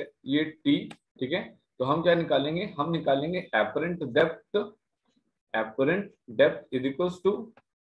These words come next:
तुम्हारे पास real debt, apparent depth is equals to real depth upon refractive index।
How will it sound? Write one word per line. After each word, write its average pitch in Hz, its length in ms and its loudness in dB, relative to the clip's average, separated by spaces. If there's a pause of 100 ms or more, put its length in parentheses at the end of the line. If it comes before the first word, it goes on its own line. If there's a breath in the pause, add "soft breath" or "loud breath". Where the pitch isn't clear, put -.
तुम्हारे 135 280 2
पास 170 280 2 (100)
real 117 440 0 (320)
debt, 104 380 0 (240)
apparent 135 360 -6
depth 139 260 -2
is 120 100 -8
equals 147 320 -2
to - 200 0
real 127 300 0
depth - 280 2
upon 202 360 2 (340)
refractive 139 460 2
index। 101 340 -2